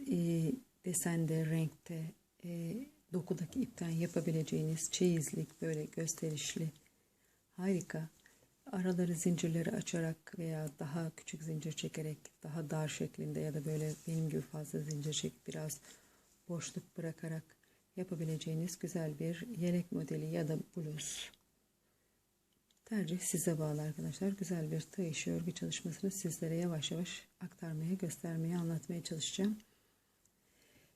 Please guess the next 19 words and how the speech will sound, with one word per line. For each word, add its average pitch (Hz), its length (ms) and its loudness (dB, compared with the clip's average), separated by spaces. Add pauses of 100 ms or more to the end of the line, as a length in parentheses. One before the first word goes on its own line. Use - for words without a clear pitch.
(140)
E, 190 160 -2
örneğimiz, 208 680 6 (100)
e, 170 360 4 (140)
başlama 180 540 2
bir 180 100 4
temel 175 800 0 (220)
başlama 175 420 0
aşamasından 208 680 4
oluşuyor. 208 520 4
Şöyle 160 500 0 (380)
üçlü, 170 400 -4 (960)
ikili 156 300 -8
trabzan 170 640 0
yapıyoruz. 160 760 -4 (120)
İlk - 200 -10
başta 160 320 -2
burasını 165 340 2
yapıyoruz 214 340 -2
arkadaşlar. 190 600 0